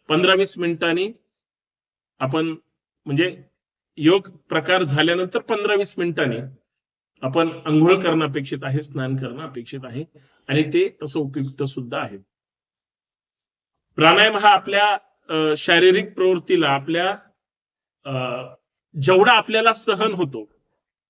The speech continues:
म्हणजे तुमची जेवढी क्षमता आहे तेवढंच तुम्ही केलं पाहिजे. अतिरिक्त जर ताण दिला,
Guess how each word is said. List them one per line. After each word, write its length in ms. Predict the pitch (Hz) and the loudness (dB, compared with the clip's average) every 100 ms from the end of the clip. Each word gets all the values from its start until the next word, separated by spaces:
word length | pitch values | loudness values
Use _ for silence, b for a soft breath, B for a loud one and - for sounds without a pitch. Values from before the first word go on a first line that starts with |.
| _ _ _ _ _ _ 139 | _ _ _ _ _ _ -4
म्हणजे 280 | 160 196 | 2 4
तुमची 400 | 202 190 170 214 | 4 -2 -2 -2
जेवढी 300 | 185 196 233 | 4 4 4
क्षमता 400 | 233 - 208 202 | 0 -2 -2 0
आहे 100 | 170 | 0
तेवढंच 420 | - 214 240 247 - | 2 2 2 0 -2
तुम्ही 200 | 226 226 | -6 -4
केलं 220 | 214 202 | -4 -4
पाहिजे. 300 | 190 160 156 | -4 -6 -4
अतिरिक्त 520 | 160 139 190 190 214 | -2 4 4 2 -6
जर 200 | 190 214 | -2 -4
ताण 340 | - 180 180 | 0 0 2
दिला, 320 | 175 135 120 | 2 0 -2